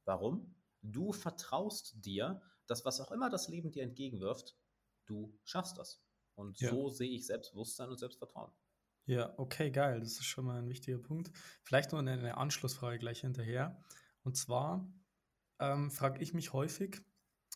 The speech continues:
Speaker 2: wie man das schaffen kann, dass Menschen wirklich an sich glauben.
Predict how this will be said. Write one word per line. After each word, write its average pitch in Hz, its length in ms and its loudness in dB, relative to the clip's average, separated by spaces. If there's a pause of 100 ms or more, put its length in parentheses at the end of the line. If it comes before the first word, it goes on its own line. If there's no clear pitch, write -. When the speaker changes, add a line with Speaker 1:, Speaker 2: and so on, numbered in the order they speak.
(260)
Speaker 2:
wie 139 140 8
man 185 140 10
das 180 120 4
schaffen 143 420 2
kann, 170 560 0 (200)
dass - 240 2
Menschen 156 640 2
wirklich 135 340 2
an 127 140 0
sich 127 180 -2
glauben. 110 580 -2